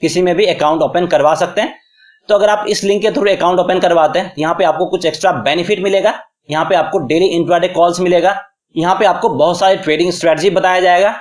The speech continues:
आपको research report और historical data provide किया जाएगा और आपको fundamental और technical analysis भी बताया जाएगा। तो आपको इतना कुछ बता दिया जाएगा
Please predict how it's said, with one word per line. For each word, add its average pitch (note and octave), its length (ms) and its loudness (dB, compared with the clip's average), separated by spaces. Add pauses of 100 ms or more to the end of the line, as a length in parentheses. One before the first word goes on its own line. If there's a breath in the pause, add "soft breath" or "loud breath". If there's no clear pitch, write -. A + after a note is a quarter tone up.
(120)
आपको C#3 280 -2
research E3+ 420 0
report E3+ 340 -2
और E3+ 120 0
historical D#3 580 -2
data C#3 260 0
provide E3 380 0
किया F3+ 160 2
जाएगा F3+ 320 4 (220)
और D3+ 120 4
आपको D#3 300 2 (380)
fundamental D#3+ 540 2
और F3+ 160 2
technical D3+ 400 0
analysis C#3 500 -2
भी F#3+ 100 0
बताया C3+ 360 0
जाएगा। D3 360 2 (1080)
तो G#3 60 2
आपको F#3+ 300 2
इतना G3+ 240 0
कुछ G#3+ 220 -4
बता D#3 220 2
दिया F#3+ 180 4
जाएगा F#3 240 4